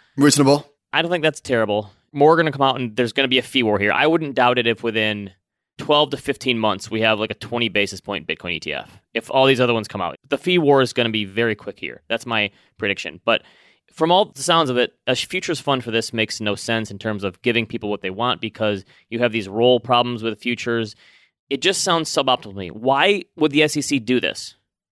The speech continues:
Speaker 1: It's a regulatory thing. This gives them greater oversight. Now the C F T C is overseeing this. This gives them regulatory oversight. That's all.
Speaker 2: It seems dumb to me, though. The reason that these fund companies are doing these types of suboptimal products is because they know that this will be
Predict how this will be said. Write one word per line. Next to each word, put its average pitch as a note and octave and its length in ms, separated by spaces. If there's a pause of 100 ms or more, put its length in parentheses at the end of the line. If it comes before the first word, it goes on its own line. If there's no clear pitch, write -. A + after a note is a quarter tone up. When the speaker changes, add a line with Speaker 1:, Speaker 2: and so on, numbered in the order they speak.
Speaker 1:
It's - 80
a D3+ 40
regulatory C3+ 420
thing. G2+ 220
This C#3 200
gives D3 200
them C3+ 100
greater C3 260
oversight. A#2 460
Now B2+ 140
the A#2+ 100
C - 180
F - 100
T C3+ 100
C C3 180
is A#2 140
overseeing A2+ 500
this. G#2+ 220
This C3 180
gives B2+ 140
them A#2+ 200
regulatory A2 560
oversight. F#2+ 520 (440)
That's C3+ 200
all. F2 260 (220)
Speaker 2:
It - 160
seems G3+ 260
dumb D#3 320
to C#3+ 80
me, G#2 100
though. D#2+ 280 (260)
The F3+ 60
reason A3+ 280
that F3+ 160
these D#3+ 160
fund F#3 280
companies C#3 300
are B2 60
doing E3 380
these B2+ 180
types - 240
of A2+ 140
suboptimal B2 560 (200)
products C#3+ 460 (260)
is B2+ 100
because C#3+ 240
they C3+ 120
know C#3 220
that B2+ 140
this A#2+ 180
will A#2+ 120
be A2+ 380